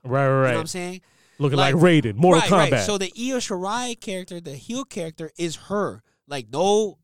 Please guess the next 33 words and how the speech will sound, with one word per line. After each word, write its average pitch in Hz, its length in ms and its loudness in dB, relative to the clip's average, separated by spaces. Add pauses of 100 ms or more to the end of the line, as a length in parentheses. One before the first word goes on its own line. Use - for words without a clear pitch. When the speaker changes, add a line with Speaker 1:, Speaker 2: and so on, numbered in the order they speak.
(100)
Speaker 2:
cultural, 185 600 -4
no 180 160 -2
nothing 175 420 -8
attached 131 100 -12
Speaker 1:
Right. 117 260 -4
Speaker 2:
to 160 100 -10
her. 135 240 -10 (480)
Like, 143 220 -12 (200)
the 143 80 -14
fact 196 280 -8
that 160 120 -10
she - 140 -10
is 170 360 -10
Asian, 165 440 -8 (140)
okay, 165 220 -6
that's 160 180 -10
one 156 140 -14
side. 120 420 -12 (320)
But 147 160 -10
she's 180 200 -8
into 165 200 -8
all 147 120 -4
these 156 160 -8
other 170 160 -8
things, - 400 -20 (280)
right? 127 380 -14
Speaker 1:
So 147 120 -2
you're 139 300 0
happy 143 340 -2
that 110 160 -6
they 117 120 -6
gave 110 120 -4
her 202 40 0